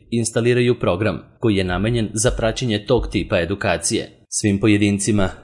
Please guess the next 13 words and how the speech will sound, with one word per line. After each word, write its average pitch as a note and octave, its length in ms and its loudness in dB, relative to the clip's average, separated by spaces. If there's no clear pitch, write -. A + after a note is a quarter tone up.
koji A2 200 4
ne G#2+ 140 2
budu B2+ 200 2
sa B2+ 140 -2
uspehom B2 560 0
instalirali A#2 640 0
softver G#2+ 480 0
će - 120 0
biti C3 260 0
ponuđena B2 420 0
pomoć F2+ 500 0
informatičkih G#2+ 840 -2
stručnjaka A2+ 600 0